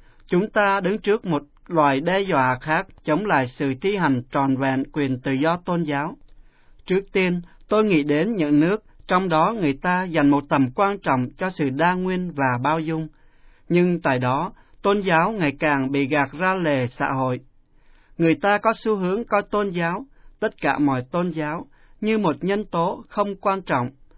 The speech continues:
xa lạ đối với xã hội tân tiến. Thậm chí, họ coi tôn giáo là một yếu tố làm mất sự ổn định, và người ta dùng những phương thế khác nhau để ngăn cản mọi ảnh hưởng của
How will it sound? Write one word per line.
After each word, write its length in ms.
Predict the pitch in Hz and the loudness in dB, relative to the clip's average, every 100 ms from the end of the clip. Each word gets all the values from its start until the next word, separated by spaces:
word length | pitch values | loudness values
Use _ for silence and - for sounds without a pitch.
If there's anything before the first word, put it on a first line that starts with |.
| _ - | _ -14
xa 260 | - 190 | -2 -2
lạ 300 | 190 143 120 | 0 0 0
đối 160 | 143 151 | -2 -2
với 140 | 208 | -2
xã 180 | 208 151 139 | -2 -2 0
hội 180 | 135 127 151 | -2 -2 -4
tân 180 | 185 | -6
tiến. 340 | 180 160 170 247 _ - _ _ - | -4 -4 -4 -6 _ -20 _ _ 0
Thậm 260 | 160 143 | 2 2
chí, 320 | 160 156 202 254 - - | 0 -2 -2 -8 -18 0
họ 200 | 208 - | 2 2
coi 180 | 208 202 | 2 0
tôn 220 | 220 214 | 0 -2
giáo 360 | 185 170 170 226 | -2 -2 -2 -2
là 140 | 190 | -2
một 140 | 147 147 | -2 0
yếu 200 | 185 208 214 | 0 0 0
tố 340 | 175 170 226 - - - | 0 0 0 -6 -18 -4
làm 380 | 156 156 143 156 | 2 4 4 4
mất 140 | 202 _ | 0 _
sự 220 | - 147 | -4 -2
ổn 300 | 151 147 165 | 0 -2 -2
định, 220 | 147 135 131 - - - | 0 0 -2 -16 -20 -8
và 460 | 139 147 139 127 127 | 2 4 4 2 0
người 180 | 143 147 | 0 0
ta 320 | 196 185 185 190 - - | 0 0 0 -6 -14 0
dùng 240 | 160 147 | 4 6
những 180 | 151 147 214 | 4 2 0
phương 220 | 208 208 | 0 0
thế 100 | 190 202 | -2 -2
khác 260 | 196 214 208 | -2 -8 -6
nhau 360 | 202 190 190 - - - | -4 -4 -6 -12 -16 -4
để 200 | 147 143 | 0 2
ngăn 260 | 185 202 190 | 0 -2 -2
cản 420 | 139 151 190 165 | -4 -4 -4 -2
mọi 220 | 143 131 | 0 0
ảnh 220 | 139 151 | 0 0
hưởng 340 | 135 139 170 185 | 0 0 -4 -4
của 180 | 143 | -4